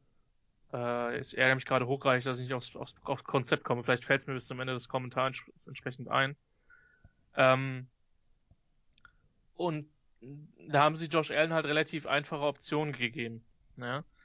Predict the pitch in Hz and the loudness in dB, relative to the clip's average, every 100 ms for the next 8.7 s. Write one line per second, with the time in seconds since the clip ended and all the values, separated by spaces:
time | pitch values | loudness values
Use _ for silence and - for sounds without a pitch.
0 | _ _ _ 131 127 135 - 156 - 156 | _ _ _ -2 -2 -4 4 4 4 2
1 | 147 143 170 185 - 185 175 156 156 147 | 2 2 -4 -6 -6 -4 0 2 2 -2
2 | 156 131 135 127 123 151 180 170 165 160 | -2 -4 -4 -4 -2 -2 0 -2 -2 -6
3 | 147 139 131 131 - 147 - 139 135 139 | -6 -4 4 4 2 -8 -4 0 0 -2
4 | 135 135 131 123 123 131 - 131 131 131 | -6 -6 -8 -4 0 0 -2 0 2 2
5 | 131 135 - 131 127 127 _ _ - _ | -4 -10 -8 -6 -6 -8 _ _ -20 _
6 | - 139 131 120 131 139 131 131 127 135 | 0 2 2 2 2 0 -2 -2 4 4
7 | 135 - _ _ _ _ _ _ _ _ | 4 0 _ _ _ _ _ _ _ _
8 | _ 143 123 123 120 120 123 | _ 2 4 4 2 -6 -10